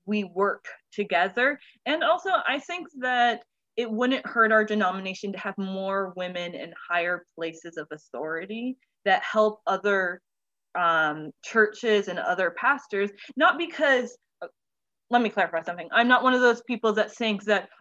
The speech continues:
oh, you have to have if a certain amount of women in order for it to be, or you have to have a certain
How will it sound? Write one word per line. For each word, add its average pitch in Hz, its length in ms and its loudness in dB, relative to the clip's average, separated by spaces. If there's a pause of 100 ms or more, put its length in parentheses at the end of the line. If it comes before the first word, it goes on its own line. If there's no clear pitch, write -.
(120)
oh, 214 380 6 (160)
you 214 160 0
have 214 420 0
to 254 100 0
have 190 560 4 (300)
if 196 220 2 (400)
a 196 100 2
certain 262 320 4
amount 226 380 4
of 202 180 0
women 208 520 2 (200)
in 196 220 -2
order 208 720 6 (100)
for 208 180 4
it 196 80 -10
to 196 100 -18
be, 185 180 -8
or 180 80 -2
you 214 140 0
have 214 80 -6
to 247 80 0
have 214 80 -2
a 214 40 -4
certain 233 560 0